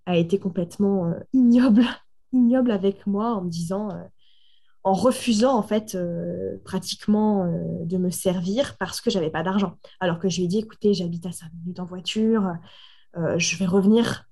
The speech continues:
voilà, je, je reviens, je vous promets, je reviens. » C'était deux euros, quoi. C'était deux balles, quoi, enfin, un sirop, euh, voilà. Mais il a eu une réaction, mais dégueulasse, quoi. Mais vraiment, euh,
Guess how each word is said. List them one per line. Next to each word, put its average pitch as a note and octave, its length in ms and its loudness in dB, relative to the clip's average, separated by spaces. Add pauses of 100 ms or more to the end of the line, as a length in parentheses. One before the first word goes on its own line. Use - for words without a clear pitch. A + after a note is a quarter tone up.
voilà, F#3+ 260 0
je, F3 160 -6
je E3+ 140 -8
reviens, F#3 440 0
je G3 100 0
vous F#3+ 100 -2
promets, G3 520 0
je G3 100 -2
reviens. » F3+ 360 -8
C'était F3+ 280 -12
deux G3 300 2
euros, A3 220 0
quoi. F3 220 -12 (560)
C'était - 180 -6
deux G3 160 4
balles, G#3 260 2
quoi, F#3 180 -6
enfin, F3 200 -10
un E3+ 420 -12
sirop, G#3 720 0
euh, E3+ 240 -8
voilà. G#3 300 -2 (920)
Mais F3 300 6
il E3 80 2
a D#3+ 120 0
eu G3+ 60 4
une G3+ 120 2
réaction, E3+ 500 -6
mais E3+ 240 -6
dégueulasse, B3+ 480 0
quoi. - 180 -10 (200)
Mais G3 140 -4
vraiment, G#3+ 360 0
euh, E3+ 160 -6